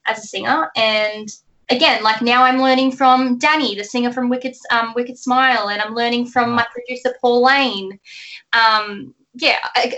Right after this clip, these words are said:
Speaker 1: a lot of different, different singers I come into contact and taken little bits and pieces of advice on board,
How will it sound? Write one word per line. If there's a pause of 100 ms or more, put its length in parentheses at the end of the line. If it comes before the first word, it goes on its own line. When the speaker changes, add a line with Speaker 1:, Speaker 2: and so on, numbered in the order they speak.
Speaker 1:
a
lot
of
different, (320)
different
singers
I
come
into
contact
and
taken
little
bits
and
pieces
of
advice
on
board,